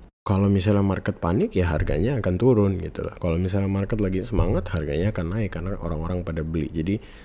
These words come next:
jangan lupa bahwa ada yang namanya behavioral risk. Sehingga, em, sangat penting untuk saya sejawat dan pendengar sekalian belajar dulu semua mengenai personal finance, tahu risikonya,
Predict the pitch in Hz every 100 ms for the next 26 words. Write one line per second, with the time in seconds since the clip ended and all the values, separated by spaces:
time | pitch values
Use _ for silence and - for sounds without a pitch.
0 | - - 90 87 110 117 90 87 92 92
1 | 92 98 95 85 85 87 101 90 78 85
2 | 82 80 82 78 80 85 78 - - -
3 | - - - - 87 80 85 104 131 -
4 | - - - - 90 85 85 90 95 92
5 | 90 90 87 120 107 87 90 90 85 85
6 | 101 120 127 - _ _ _ _ - -
7 | 82 80 80 92 - 85 85 82 82 90
8 | - 85 87 117 107 98 95 101 107 123
9 | 120 98 104 101 98 92 92 90 87 95
10 | 92 90 90 85 101 92 - 95 87 85
11 | 85 85 90 85 87 92 110